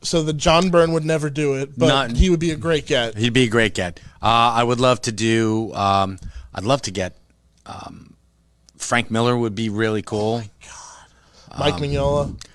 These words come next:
Speaker 2: Mike Mignola, yeah, he'd be fantastic. Uh, get Scott Snyder in here, Greg Capullo. Um, I think they would be two amazing guys.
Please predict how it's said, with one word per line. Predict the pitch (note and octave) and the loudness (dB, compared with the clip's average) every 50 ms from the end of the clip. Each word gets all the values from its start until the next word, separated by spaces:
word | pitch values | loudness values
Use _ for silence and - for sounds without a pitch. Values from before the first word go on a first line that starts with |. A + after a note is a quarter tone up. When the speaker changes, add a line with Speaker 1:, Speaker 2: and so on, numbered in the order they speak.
| _ _ - | _ _ -2
Speaker 2:
Mike | G#2 A#2 B2 G#2 | -2 -2 0 0
Mignola, | B2+ B2+ A2+ F2+ A2 A2 A2 A2+ A2+ A#2+ B2 A#2+ A#2+ A#2 G2+ | -2 -2 -2 0 2 2 4 4 4 4 2 2 0 -2 0
yeah, | G#2 A2 A#2+ A#2+ G#2+ F2+ | 0 2 2 2 0 -2
he'd | D#2 E2 A2 B2 A#2+ G#2 | -4 -2 0 0 0 -2
be | A2+ F#2+ | -4 -6
fantastic. | - G2+ F#2+ E2+ - G2+ F#2 F2 - - G2+ F2+ - - - - - - - | -6 -6 -8 -6 -6 -6 -6 -6 -6 -6 -8 -10 -10 -16 -20 -20 -16 -4 0
Uh, | G#2+ B2 B2 | 2 2 2
get | A2+ - C#3+ A#2+ | 2 2 0 0
Scott | - - - C3 A#2+ - | 0 0 0 0 0 0
Snyder | - B2 A#2 A#2 A#2 B2 B2 | 0 0 0 2 2 2 0
in | B2 B2 | 0 0
here, | A#2 B2 B2+ B2+ B2+ A#2+ A2+ G#2+ G#2 _ _ _ _ _ _ | 0 0 0 0 0 -2 -4 -8 -16 _ _ _ _ _ _
Greg | - A2+ A2+ A2 | 0 0 0 2
Capullo. | - A2 - - A#2 A#2 A2+ A2+ A2+ A#2 A2+ A2+ A2 G#2 G#2 _ _ _ _ _ _ _ _ _ _ _ _ _ _ _ - - | 0 -2 -2 0 0 2 2 4 4 4 4 2 -2 -6 -12 _ _ _ _ _ _ _ _ _ _ _ _ _ _ _ -20 -12
Um, | F#2 G2 G2+ G2+ G2+ G2+ G2+ G2+ G2 G2 F#2 - | -8 -6 -4 -4 -2 -2 -4 -4 -6 -8 -12 -10
I | G#2 G#2 | -10 -8
think | - A#2 G#2+ G#2 - | -6 -6 -8 -8 -4
they | - A2 A2 | -2 0 0
would | A2 A2 A2 G2+ | 2 0 -2 -2
be | G2 G#2+ G#2+ G#2+ | -4 -4 -4 -4
two | G2 - - - A2 G#2+ G#2 | -4 -4 -4 -2 -2 -2 -2
amazing | G2+ G2+ G2+ G2+ G2+ G2 F#2+ G#2+ G#2 G2+ | -2 -2 -4 -4 -4 -4 -4 -4 -4 -4
guys. | G2 G2+ G2 G2+ G2+ G2 | -2 -2 -2 -2 -2 -4